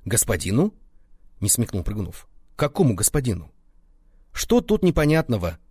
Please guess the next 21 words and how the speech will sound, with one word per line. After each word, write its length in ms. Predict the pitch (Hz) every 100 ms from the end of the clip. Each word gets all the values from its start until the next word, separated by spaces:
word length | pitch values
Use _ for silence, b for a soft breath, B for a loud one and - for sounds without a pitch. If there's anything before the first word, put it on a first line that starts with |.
| -
возмутился 580 | 90 98 - 151 -
Долгополов. 580 | 113 113 120 80 73 - -
«Лешему, 680 | 120 156 190 135 104 85 82 -
демону 480 | 101 143 190 123 104
этих 300 | 131 127 -
мест». 320 | 110 - - - - -
«Но 160 | 113 117
чем 280 | - 151
его 220 | 135 135 135
так 240 | 139 127
привлекли 400 | 139 135 160 202
розы?» — 440 | 160 185 - - - _ _ -
спросил 380 | - - 107 101
Крымов. 400 | - 87 80 - _ _ _ -
«Загадка». 640 | - 160 139 117 - 113 - _ _ _ _ _ _ -
«А 120 | 104
может, 320 | 120 156 147
ещё 360 | 135 135 - 151
одна 180 | 139 143
любовная 400 | 139 147 143 143
история?» 480 | - 220 135 90